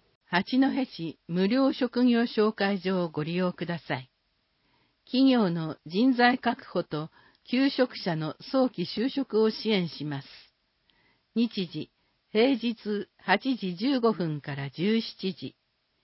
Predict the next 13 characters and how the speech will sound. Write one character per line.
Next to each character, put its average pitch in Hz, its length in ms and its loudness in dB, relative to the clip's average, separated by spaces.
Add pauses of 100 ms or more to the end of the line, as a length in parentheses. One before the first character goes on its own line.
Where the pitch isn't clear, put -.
(240)
祝 - 340 -2
日、 233 540 -2
年 196 220 2 (200)
末 254 100 0
年 269 200 4
始 - 140 -4
は 151 120 0
除 147 340 -4
き 151 100 -6
ま 151 140 -6
す。 139 80 -18 (1000)
場 190 140 0
所、 202 320 -2